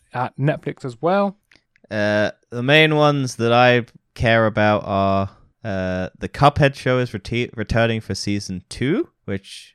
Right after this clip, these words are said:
Speaker 2: makes sense 'cause it kind of just ends abruptly. Uh, it's returning on August nineteenth, which is quite impressive, though, for a turnaround on animation, 'cause it,
Speaker 1: They
Speaker 2: it
Speaker 1: probably
Speaker 2: came out
Speaker 1: already
Speaker 2: this
Speaker 1: started working on it.
Speaker 2: Yeah, I know. It was probably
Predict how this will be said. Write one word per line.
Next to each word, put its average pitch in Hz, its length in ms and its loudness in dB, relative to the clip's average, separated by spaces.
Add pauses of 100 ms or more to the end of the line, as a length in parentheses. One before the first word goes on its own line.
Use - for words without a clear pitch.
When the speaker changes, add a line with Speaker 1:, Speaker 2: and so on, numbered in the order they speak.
(140)
Speaker 2:
makes 98 260 -4
sense 101 360 -6
'cause 92 260 -10
it - 160 -12
kind 104 220 -2
of 95 100 -8
just - 220 -10
ends 95 280 -6
abruptly. 92 640 -6 (160)
Uh, 92 260 -6
it's 90 200 -12
returning 98 340 -4
on 92 140 -8
August 101 460 -8
nineteenth, 143 640 -4
which - 340 -8 (240)
is 170 220 -6 (420)
quite 311 240 8
impressive, 190 540 4
though, 113 180 2
for 104 180 -4
a 95 60 -4
turnaround 120 600 0
on 101 480 -2 (280)
animation, 113 720 0 (200)
'cause 135 160 -2
it, 147 220 0
Speaker 1:
They 214 140 2
Speaker 2:
it - 20 0
Speaker 1:
probably 311 200 8
Speaker 2:
came 208 80 10
out 180 40 10
Speaker 1:
already 156 160 8
Speaker 2:
this 156 80 6
Speaker 1:
started 123 180 4
working 131 300 2
on 82 100 -12
it. 73 200 -12
Speaker 2:
Yeah, 202 240 10
I 156 120 6
know. 147 200 4
It 120 160 2
was 156 140 -4
probably 175 440 0